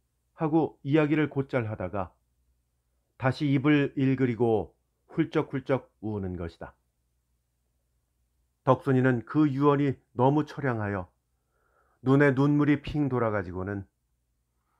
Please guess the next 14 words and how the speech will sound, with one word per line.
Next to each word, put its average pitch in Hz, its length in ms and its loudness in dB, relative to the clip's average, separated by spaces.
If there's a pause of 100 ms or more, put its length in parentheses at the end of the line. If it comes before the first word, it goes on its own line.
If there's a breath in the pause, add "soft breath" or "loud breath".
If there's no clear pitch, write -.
(100)
지게를 160 440 4
도로 147 340 2
쥐고 120 320 -4
일어선다. 92 560 -10 (1200)
얼른 147 420 4
갖다 135 320 0
눕히고 120 680 -4 (240)
죽이라도 143 500 2
한 151 220 -2
그릇 151 240 0
더 135 260 6
얻어다 131 300 2
먹이는 117 380 -2
것이 107 380 -8